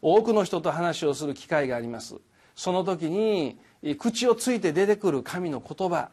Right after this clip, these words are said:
というものがあるんです。聖書を開かなくても、私の口から、えー、神様の言葉が、聖書の言葉が出てくる。それは前もって考えたことではなくて、その瞬間、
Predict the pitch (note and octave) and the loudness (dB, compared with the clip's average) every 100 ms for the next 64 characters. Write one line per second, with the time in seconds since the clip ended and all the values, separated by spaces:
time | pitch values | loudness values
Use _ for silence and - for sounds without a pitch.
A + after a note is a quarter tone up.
0 | _ D3+ D#3 C#3 C3+ F#3 - - _ _ | _ -4 -2 -4 -2 -2 -2 -4 _ _
1 | B2+ C#3+ D3+ C3 G2 - _ _ _ _ | -4 0 0 -2 -8 -16 _ _ _ _
2 | - G#3 F#3 F3+ E3+ D#3+ G#3+ G#3+ A3 A3+ | -2 2 2 2 0 2 2 2 2 0
3 | A3+ A#3 A#3 A#3+ E3+ - - - E3+ G3 | -2 -2 2 4 2 2 -12 -6 0 0
4 | G3+ G3+ F#3 _ - - - A3 A3 A3 | 0 -2 -2 _ -18 -12 -6 0 4 4
5 | D3+ A2 - _ - D3 C#3+ - E3+ E3 | 4 0 -10 _ -6 -2 -2 -2 -2 0
6 | D#3+ D3 C#3 F3 F#3 D3+ C3 A2+ G#2+ - | -2 -4 -4 -2 2 2 2 -2 -4 0
7 | F#3+ F3+ E3 E3 A3 A#3 F#3+ C#3+ A#2 - | 2 2 -4 -4 0 4 4 2 0 -4
8 | - - A#2 C#3+ F3+ F3 F3 B2 - _ | -20 -20 -8 -4 -2 0 0 -2 -6 _
9 | - _ - G#3 A3+ F#3+ A3 B3+ C4+ - | -20 _ 4 6 6 6 2 2 -2 -4
10 | - - A3 B3+ A#3+ F#3+ C#3+ C3 B2 A#2 | -6 -2 0 2 2 0 0 -2 -4 -6
11 | A2+ B2+ - C3+ B2+ A2 G2 - _ _ | -6 -8 -8 -4 -2 -4 -10 -18 _ _
12 | _ - - G#3+ G#3 - C4 C4 B3 A#3 | _ -8 0 2 4 2 2 4 4 6
13 | G3+ B2+ | 4 0